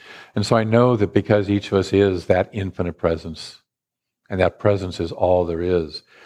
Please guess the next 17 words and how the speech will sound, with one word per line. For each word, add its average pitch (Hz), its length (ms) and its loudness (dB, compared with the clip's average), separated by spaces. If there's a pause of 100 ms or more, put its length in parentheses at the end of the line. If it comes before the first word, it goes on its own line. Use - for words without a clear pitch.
(100)
that 98 140 -2
this - 200 -4
light, 104 280 2
this - 240 -10
love, 101 440 0 (600)
casts 123 360 -2
out 123 160 2
the - 80 -4
darkness, - 720 -8 (680)
opens 120 380 0
up 107 160 0
the - 80 -14
joy, 90 760 0 (960)
the - 80 -18
peace, - 680 -4
the 92 60 -10
wholeness. - 800 -8